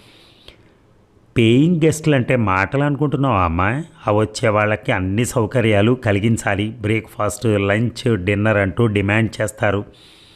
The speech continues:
ఆపవే-, ఆపవేళ అని, అర్ధరాత్రి అని ఎవరెవరినో తీసుకొస్తారు.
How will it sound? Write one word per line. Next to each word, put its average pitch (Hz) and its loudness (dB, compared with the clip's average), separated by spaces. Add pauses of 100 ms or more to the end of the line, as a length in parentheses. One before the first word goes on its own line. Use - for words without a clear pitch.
(1800)
ఆపవే-, 101 0 (180)
ఆపవేళ 104 0
అని, 98 0
అర్ధరాత్రి 104 -2
అని 101 -4
ఎవరెవరినో 104 0
తీసుకొస్తారు. 107 -2